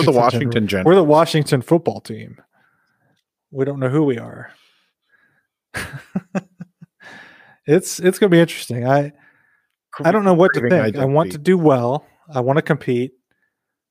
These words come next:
Speaker 2: but I don't wanna <laughs> get my hopes up. I don't wanna go walk in. I'm not walking into this game like Tom Brady with the trench coat, sunglasses, and, and headphones on,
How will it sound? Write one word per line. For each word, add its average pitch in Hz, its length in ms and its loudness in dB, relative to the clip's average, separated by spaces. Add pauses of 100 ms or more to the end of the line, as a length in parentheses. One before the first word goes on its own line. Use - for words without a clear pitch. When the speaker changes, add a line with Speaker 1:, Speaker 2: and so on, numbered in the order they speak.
(360)
Speaker 2:
but 135 160 0
I 131 40 4
don't 147 100 4
wanna 147 140 2
<laughs> - 20 0
get - 220 -2
my 170 200 -4
hopes - 420 -2
up. 123 240 -8 (800)
I 147 100 0
don't 147 180 2
wanna 147 160 2
go 151 160 2
walk 139 300 2
in. 147 160 2 (220)
I'm 165 120 2
not 208 200 2
walking 185 380 4
into 165 200 4
this 160 240 2
game 165 500 2 (760)
like 143 220 0
Tom 151 280 0
Brady 151 420 4
with 147 200 0
the 135 60 -6
trench 139 340 -2
coat, 151 360 0
sunglasses, 139 760 0
and, 123 260 -8
and 120 220 -8
headphones 139 540 -2
on, 143 300 0